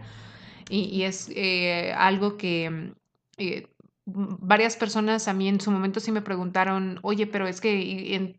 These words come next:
cuánto vas a cobrar tu autoconsulta?". Le digo: Es que por ser liga de la liga, por ser líder de la liga, no, no estás, eh, o sea, no tienes, n-, no tienes ese,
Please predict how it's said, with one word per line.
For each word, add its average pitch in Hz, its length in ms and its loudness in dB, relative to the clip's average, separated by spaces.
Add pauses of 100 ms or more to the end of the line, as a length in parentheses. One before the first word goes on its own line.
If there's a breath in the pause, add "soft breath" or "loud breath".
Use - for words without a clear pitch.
(120)
cuánto 208 280 2
vas 208 180 2
a 202 60 -6
cobrar 190 240 -2
tu 196 80 -2
autoconsulta?". 185 640 -4
Le 180 120 -2
digo: 175 160 -2
Es 175 160 -6
que 202 300 -2 (580 loud breath)
por 214 140 2
ser 214 140 0
liga 208 220 4
de 202 100 2
la 196 100 4
liga, 190 460 0
por 202 120 0
ser 208 220 0
líder 220 280 4
de 208 100 0
la 196 100 2
liga, 190 240 0
no, 190 680 2
no 185 200 0
estás, 180 840 -2
eh, 160 360 -8 (320)
o - 80 -6
sea, 175 120 -2
no 180 140 -2
tienes, 190 840 -4 (480)
n-, 202 260 2 (100)
no 208 200 2
tienes 233 300 0
ese, 214 920 2